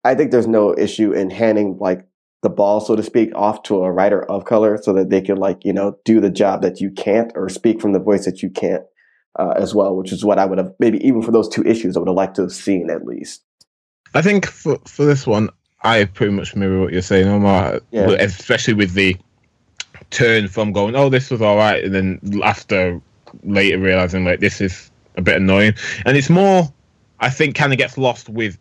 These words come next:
Speaker 2: Danica, the character herself.
Speaker 1: Mm-hmm.
Speaker 2: Like, I feel like th-, she is what I don't like about YouTube, and that's the character that she is, like, over the top, and, like,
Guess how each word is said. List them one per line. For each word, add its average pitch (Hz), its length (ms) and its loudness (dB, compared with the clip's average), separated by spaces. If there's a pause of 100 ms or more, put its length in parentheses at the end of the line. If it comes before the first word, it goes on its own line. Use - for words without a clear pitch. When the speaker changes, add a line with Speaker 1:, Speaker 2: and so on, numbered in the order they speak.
(160)
Speaker 2:
Danica, 117 600 -4
the 110 80 -8
character 110 400 -2
herself. 98 680 -2 (360)
Speaker 1:
Mm-hmm. 117 280 0 (120)
Speaker 2:
Like, 117 280 0
I 117 80 0
feel 135 240 0
like 127 320 0 (840)
th-, 117 120 -14 (100)
she 151 380 2
is 123 380 0
what 113 220 -2
I 117 140 0
don't 113 240 -2
like 110 260 -2
about 107 260 0
YouTube, 127 540 0
and 104 160 0
that's - 160 -4
the 113 80 -2
character 113 460 -2
that 101 240 -2
she 113 420 -2
is, 98 160 0
like, 98 220 0
over 104 360 2
the 98 120 2
top, 113 320 -2
and, 98 300 0 (880)
like, 107 260 -2